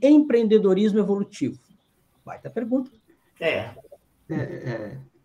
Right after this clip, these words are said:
Speaker 3: a questão é, é, é bem sobre aquilo que eu falei, né? Fazer as coisas acontecerem. É, eu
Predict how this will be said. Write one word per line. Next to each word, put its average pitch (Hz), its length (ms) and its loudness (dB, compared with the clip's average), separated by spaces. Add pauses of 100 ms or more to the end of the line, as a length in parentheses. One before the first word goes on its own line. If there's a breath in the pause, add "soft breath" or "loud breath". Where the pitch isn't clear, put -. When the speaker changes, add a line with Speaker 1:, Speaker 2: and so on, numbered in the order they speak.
(460)
Speaker 3:
a 107 140 -14
questão 131 500 -4
é, 127 540 -4
é, 117 260 -8
é 110 60 -6
bem 127 280 -2
sobre 143 320 -6
aquilo 135 220 -6
que 135 80 -6
eu 135 60 -4
falei, 127 280 -4
né? 107 200 -8
Fazer 131 380 0
as 135 100 2
coisas 135 340 0
acontecerem. 135 880 -4 (720)
É, 101 720 -8 (560)
eu 120 300 0